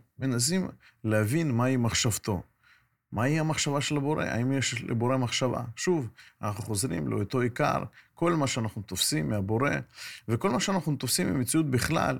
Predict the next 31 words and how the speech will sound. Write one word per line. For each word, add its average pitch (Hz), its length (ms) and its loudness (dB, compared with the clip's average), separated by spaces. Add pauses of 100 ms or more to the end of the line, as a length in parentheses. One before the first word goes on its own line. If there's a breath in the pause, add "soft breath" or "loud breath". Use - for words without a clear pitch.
(120)
הוא 127 220 -2
מהמקום 113 500 -2
המשותף, 120 540 0
מקום 127 240 0
ההשקה, 110 560 2 (400 soft breath)
בינינו 131 400 2
לבין 117 320 0 (120)
אותו 123 340 0
דבר. 110 400 4 (500 loud breath)
וגם 151 400 2
כשאנחנו 127 320 -2
נפגשים 110 460 0
עם 190 80 0
אותו 139 180 0
דבר 120 220 2
שהוא 110 260 0
חיצוני, 123 480 0
שהוא 107 160 -2
מחוץ 123 340 0
לנו, 110 300 0 (400 soft breath)
לא 135 160 2
יכולים 139 600 0
לעולם 117 600 0
לגעת 117 540 0 (300 loud breath)
ולהבין 104 420 2
את 95 140 -4
מהותו, 104 540 2
אלא 165 340 2
רק 127 340 0
להתפעל 120 640 0 (340 loud breath)
מפעולות 113 920 2